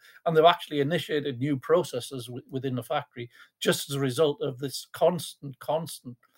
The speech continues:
you know, push from him. And I think that's where his value is. But in terms of his on track this year, it's been okay. Um, but I wouldn't say it's been vintage, and it's difficult. it-, it's difficult to,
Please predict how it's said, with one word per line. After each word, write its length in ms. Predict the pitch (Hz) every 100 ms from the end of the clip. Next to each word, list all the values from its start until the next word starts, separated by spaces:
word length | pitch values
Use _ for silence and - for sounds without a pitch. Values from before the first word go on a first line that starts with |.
| _ _ _ _ -
you 120 | 147
know, 180 | 135 127
push 440 | - 170 139 - - _ -
from 120 | 131
him. 180 | 117 120 _ _
And 80 | 151
I 40 | -
think 180 | 180
that's 200 | 175 165
where 200 | 165 165
his 160 | 156 131
value 500 | 113 151 156 143 139
is. 240 | 160 127
But 220 | 113 147 160
in 160 | 139
terms 340 | 135 170 175 147
of 100 | 147
his 120 | 135
on 200 | 156 156
track 360 | - 165 - - _ _ _ _ _ _
this 220 | 147 151 170
year, 340 | 160 180 202 _ _ _ _ _ _ _ _ _ _ _ _ -
it's 120 | 139
been 160 | 123 123
okay. 420 | 120 131 143 143 _ _ -
Um, 480 | 131 131 123 123 120
but 120 | 131
I 60 | 131
wouldn't 260 | 135 123
say 100 | 147
it's 120 | 131
been 220 | - 139 123
vintage, 480 | 135 135 - 139
and 200 | 127 120 123 _ - _ -
it's 180 | 151 131
difficult. 460 | 123 160 147 139
it-, 160 | 147 147
it's 140 | 156 -
difficult 460 | - 180 160 127 127
to, 360 | 127 123 127